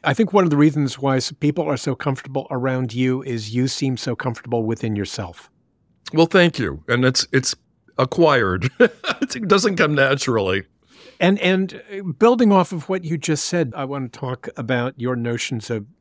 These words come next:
Speaker 1: spirituality, and you talk a little bit in Natty Professor about how religion was presented to you as you were growing up. Do you think that when you die, do you think there's a judgment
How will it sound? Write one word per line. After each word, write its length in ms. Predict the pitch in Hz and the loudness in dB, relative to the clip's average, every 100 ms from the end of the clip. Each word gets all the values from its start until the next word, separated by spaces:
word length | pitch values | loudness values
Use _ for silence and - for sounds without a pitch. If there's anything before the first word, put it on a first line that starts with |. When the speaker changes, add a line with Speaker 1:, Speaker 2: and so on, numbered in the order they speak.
| - | -18
Speaker 1:
spirituality, 680 | - 151 131 139 135 127 | -2 0 2 2 2 0
and 180 | 123 117 | -2 -4
you 120 | 113 | -8
talk 300 | 110 165 170 | -8 -8 -6
a 40 | 156 | -4
little 220 | 143 226 | -4 -2
bit 160 | 180 175 | -4 -4
in 100 | 135 | -6
Natty 180 | 131 | -6
Professor 420 | 127 117 123 117 139 | -6 -6 -8 -6 -6
about 280 | 120 120 _ 254 202 202 | -4 -8 _ -18 -16 -6
how 180 | 120 123 | -2 -2
religion 420 | 117 117 113 120 | 0 -2 -2 -2
was 160 | 107 | -4
presented 440 | - 123 135 131 120 | -6 -6 -2 -4 -4
to 80 | 123 | -4
you 100 | 113 | -4
as 140 | - | -4
you 360 | 117 110 - 120 | -8 -8 -6 -4
were 80 | |
growing 340 | 107 123 113 117 | -2 -2 -2 -2
up. 200 | 127 - _ _ _ _ _ _ - | -4 -6 _ _ _ _ _ _ 2
Do 120 | 147 | 4
you 360 | 147 135 190 | 4 6 6
think 360 | 214 - 196 190 151 131 | 4 4 2 2 -4 0
that 240 | 143 117 | 0 2
when 300 | 147 147 151 | 2 4 2
you 160 | 131 139 | 2 0
die, 320 | 143 139 143 | 0 0 0
do 120 | 127 | -2
you 60 | 156 | 0
think 200 | 226 208 | 0 2
there's 180 | 170 | 2
a 60 | 143 | 2
judgment 760 | 101 - 127 123 - 95 - | 0 0 0 0 -6 -12 -12